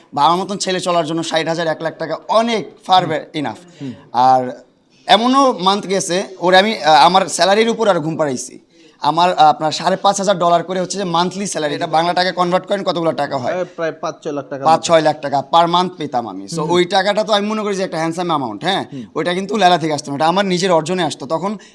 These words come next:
Speaker 1: লেলা ভিডিও করে না, ভিডিও তো আনিও না, তার সাথে কথা হতো মোবাইলে, মোবাইলে সম্পর্ক ছিল এভাবে, কিন্তু সোশ্যাল মিডিয়াতে ওরা তখন আনিনি আমি।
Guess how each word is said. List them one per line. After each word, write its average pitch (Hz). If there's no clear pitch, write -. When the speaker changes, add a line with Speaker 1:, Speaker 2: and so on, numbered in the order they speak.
Speaker 1:
লেলা 160
ভিডিও 185
করে 165
না, 165
ভিডিও 170
তো -
আনিও 180
না, 156
তার 170
সাথে 208
কথা 196
হতো 226
মোবাইলে, 165
মোবাইলে 180
সম্পর্ক 175
ছিল 120
এভাবে, 104
কিন্তু 233
সোশ্যাল 240
মিডিয়াতে 233
ওরা 185
তখন 170
আনিনি 156
আমি। 101